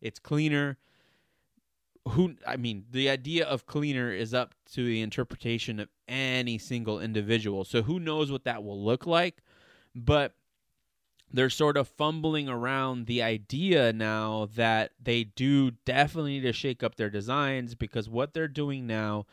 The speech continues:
is not working. And I mean, when the G eighty complaints started coming out, when that car was getting ready to drop, there were discussions around, "Oh, well, the biggest consumer of these B M W cars is China,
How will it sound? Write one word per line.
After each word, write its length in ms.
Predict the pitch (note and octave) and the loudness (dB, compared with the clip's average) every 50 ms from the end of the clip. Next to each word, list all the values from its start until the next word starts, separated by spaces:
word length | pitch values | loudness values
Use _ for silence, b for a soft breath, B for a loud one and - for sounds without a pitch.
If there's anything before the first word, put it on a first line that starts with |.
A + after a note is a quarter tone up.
| B B B B B | B B B B B
is 200 | B B2 A#2+ A2+ | B -4 -2 -2
not 320 | B2+ B2+ A#2+ A2 G#2+ - | -2 -2 -2 -2 -2 -4
working. 560 | - A2 A2+ A#2+ A#2+ A2 - - G2+ - - A2 | -4 -2 0 2 2 0 -2 -6 -12 -12 -12 -10
And 120 | A2 A#2+ | -8 -8
I 60 | B2 | -6
mean, 260 | C3 C3+ C3+ C3+ C3+ | -6 -6 -6 -6 -6
when 240 | B2+ B2+ B2+ A#2+ A#2+ b b b b b b b b | -6 -8 -8 -8 -12 b b b b b b b b
the 80 | - B2 | -6 -4
G 320 | A#2 - C#3+ E3+ F3 D#3 | -2 -2 -2 0 0 0
eighty 340 | D3+ D3+ D#3 D3+ D3 C#3+ C#3 | 2 2 2 2 0 0 -2
complaints 600 | B2+ - - C3 A#2+ - C#3 C#3 C3+ C3 A2 - | -4 -6 -6 -6 -4 -4 -4 -4 -4 -4 -6 -10
started 320 | - - C#3+ B2+ B2 B2 A#2 | -6 -2 0 0 0 0 -2
coming 320 | - C3 A#2+ A#2+ A#2 A#2 | -4 -4 -2 -2 -2 0
out, 300 | A#2 A#2+ A#2+ A#2+ A2+ E2+ | 0 0 0 -2 -2 -4
when 180 | G2+ G#2+ G#2+ G#2+ | -6 -6 -4 -2
that 240 | A#2 A#2 A#2+ G2+ - | -2 -2 -4 -4 -2
car 260 | - B2+ A#2+ A2+ A2 - _ _ | 0 0 0 0 0 -4 _ _
was 160 | - B2 A2+ A2 | -8 -8 -6 -4
getting 240 | - A#2+ A#2 A2+ | -2 -2 -2 -2
ready 220 | A2 A2 G#2+ G#2+ G2+ | -2 -4 -4 -4 -4
to 120 | G2+ G2+ | -4 -4
drop, 500 | G2 A2 A2+ G#2+ A2 A2 G#2+ - _ _ | -4 0 0 2 2 2 0 -2 _ _
there 240 | - A2 A2+ A#2 A2+ | -2 0 0 2 2
were 260 | A2+ A2+ A2+ A2 G#2+ | 2 2 2 2 0
discussions 640 | G#2 A2 G#2+ G2 - - A#2+ A2 G#2 - A2+ G#2+ G#2 | -2 -4 -6 -8 -4 -2 -2 -2 -2 -4 -6 -6 -4
around, 460 | G#2 G#2 G#2+ G#2+ G#2+ G#2+ G#2+ G#2 - - | -4 -4 -2 -2 -4 -4 -6 -6 -8 -8
"Oh, 360 | G#2 A2+ A#2 A#2 A#2 A2+ A2+ | -4 -2 -2 0 0 -2 -2
well, 240 | A2 A2 G#2+ G#2 G2+ | -4 -6 -6 -6 -6
the 100 | G2+ G2+ | -8 -10
biggest 460 | G#2 A2 A#2+ A#2+ A#2 A#2 A2+ - - _ _ _ _ | -6 -2 -2 -2 0 -2 -4 -8 -12 _ _ _ _
consumer 840 | - B2+ A2+ - - - B2+ B2 A#2 A2+ A2+ A2+ A2 A2 A2 G#2 - b b b b b b b b | -12 -10 -10 -10 -10 -10 -8 -8 -6 -6 -6 -6 -4 -6 -6 -8 -12 b b b b b b b b
of 160 | b B2 A#2+ B2 | b -2 -2 -2
these 220 | C3 B2+ A#2+ G#2+ | -2 -4 -4 -2
B 160 | - B2 B2 | -2 -2 -2
M 80 | B2 A#2 | -2 -2
W 300 | A#2+ A#2 A#2 A2+ A#2 A2 | -2 -2 -2 -4 -4 -4
cars 680 | - - A#2+ A#2 A2+ A2+ A#2 A2+ A2+ A2+ A2+ G#2+ - | -2 0 2 4 4 4 2 2 2 0 0 -2 -6
is 200 | - F#2+ G#2 G2 | -8 -12 -12 -12
China, 680 | - - - D3+ D3 C#3+ C#3+ C#3+ C#3 C#3 C#3 C#3 C#3 C3 | -12 -8 -6 -4 -2 -2 0 0 0 -2 -2 -2 -2 -4